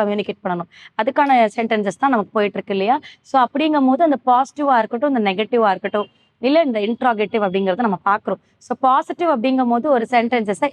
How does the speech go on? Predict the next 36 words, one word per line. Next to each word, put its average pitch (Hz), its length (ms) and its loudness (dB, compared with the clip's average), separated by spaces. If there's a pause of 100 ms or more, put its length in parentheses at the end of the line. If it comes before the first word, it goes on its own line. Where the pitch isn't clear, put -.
எப்படி 220 280 -2
ஃப்ரேம் 226 320 -2
பண்ணலாம் 185 420 -2
அப்படிங்கிறது 175 420 -6
தான். 170 80 -10 (280)
So, - 60 -10 (100)
எப்படி 262 220 -2
ஃப்ரேம் 285 300 0
பண்ணலாம் 262 360 0
அப்படி 240 180 0
இருக்கும்போது 233 360 -2
என்ன 226 140 2
வரும், 214 180 -4 (320)
நம்ம 254 180 2
இதெல்லாம் 254 280 2
முடிச்சிட்டோம் 233 480 0
அப்படிங்கிற 196 400 -2
மாதிரி 233 200 0
ஒரு 226 160 -2
பாசிட்டிவ் 190 420 -2
வரும். 165 160 -8 (340)
நெகட்டிவ் 320 400 2
சென்டென்சஸ், 262 500 0
இதெல்லாம் 220 280 2
நான் 208 120 -4
செய்யல, 196 320 0 (200)
பண்ணல 190 280 -2 (120)
அப்படிங்கிறது 180 440 -4
நெகட்டிவ் 190 380 -4
சென்டென்சஸ். 175 480 -14 (440)
இன்ட்ராகேட்டிவ் 311 560 2
அப்படிங்கும் 240 320 0
போது 233 140 0
என்ன 208 160 2
வரும், 240 200 2
ஒரு 214 80 -4